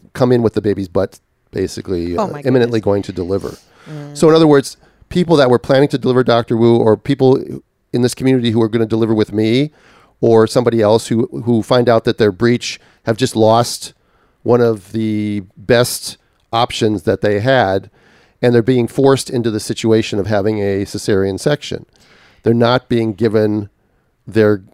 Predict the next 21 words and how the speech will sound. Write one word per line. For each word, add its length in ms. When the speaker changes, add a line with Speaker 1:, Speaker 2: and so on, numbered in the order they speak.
Speaker 1:
you 80
know, 160
their 320
legally, 560
uh, 300
the 160
legal 300
right 440
to 100
choose 720
their 140
path. 480
Now, 220
granted, 340
some 180
hospitals 460
do 120
not 240
have 420
a 140
practitioner 760